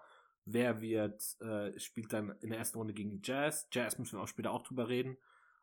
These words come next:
Ähm, und so weiter und so fort. Also das wird generell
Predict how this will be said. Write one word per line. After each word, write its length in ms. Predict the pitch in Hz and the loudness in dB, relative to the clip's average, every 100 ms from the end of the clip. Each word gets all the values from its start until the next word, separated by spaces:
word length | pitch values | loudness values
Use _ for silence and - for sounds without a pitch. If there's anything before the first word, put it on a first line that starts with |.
| _ | _
Ähm, 260 | 110 110 113 | 4 4 2
und 120 | 127 | 0
so 120 | 127 | 2
weiter 240 | 120 117 127 | 4 4 2
und 100 | 117 | 0
so 80 | 117 | 2
fort. 240 | 131 131 | 4 4
Also 180 | 110 107 | 2 0
das 220 | 101 - | 0 2
wird 160 | 123 - | 2 4
generell 500 | 117 110 143 156 | 4 6 6 6